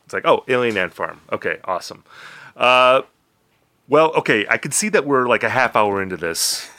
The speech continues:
which is the warning <laughs> for us to get to the meat of the episode. So why don't we go do that? So we're talking about our favorite under-the-radar records of twenty twenty-two so far, and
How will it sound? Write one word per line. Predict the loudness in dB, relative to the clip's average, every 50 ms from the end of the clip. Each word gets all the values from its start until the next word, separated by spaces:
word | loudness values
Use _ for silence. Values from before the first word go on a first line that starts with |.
| -20 -20 _ _ -6 -6
which | -4 -2 -2 -2
is | -2 0
the | 0 0
warning | 0 2 2 4 4 4 4 4 2 2 0 -2 -4 -8 -12 -18 _ _ _
<laughs> | _ _ _ _ 0
for | 0 2
us | 4 4 4 4 4 2 0 -2 -4 -4 -8 _ -20 -20 -20 _ _ _ _ _ _ _ _ _ _ _ _ _
to | -8 -6
get | -6 -6 -10 -10
to | -8 -6
the | -6 -6
meat | -6 -6 -8 -8
of | -8 -6
the | -6 -6
episode. | -6 -6 -8 -12 -12 -10 -10 -12 -12 -8
So | -4 -4 -2
why | 0 0 0
don't | 0 -2
we | -4 -4
go | -2 -4 -4
do | -4 -6 -8 -8
that? | -6 -6 -8 -8 -8 -12 _ _ _ _ -10
So | -2 -2 0 0
we're | 0 0
talking | 2 2 2 2 0 -2 -2 -2
about | 0 2 2 2 2 2
our | 0 0 0
favorite | -2 -4 -2 0 0 0 2 0 0 -2 -2 _ 0
under-the-radar | 0 0 2 0 -2 0 2 2 2 4 4 2 2 2
records | 2 0 -2 -2 -2 -4 -4 -4 -4 -4 -4 -4 -4 -6 -10 _ _ _ _ _ _
of | 0 2 2 4 2 2 0 -4 -8 -16 _ _ _ _ _ _ _ _ _
twenty | -6 -4 -2 -2 -2 -4
twenty-two | -4 -6 -6 -6 -6 -8 -8 -8
so | -6 -6 -6 -8
far, | -8 -8 -8 -6 -6 -6 -6 -8 -10 _ _ _ _ _ _ _ _ -2
and | 0 2 2 2 0 -2 -8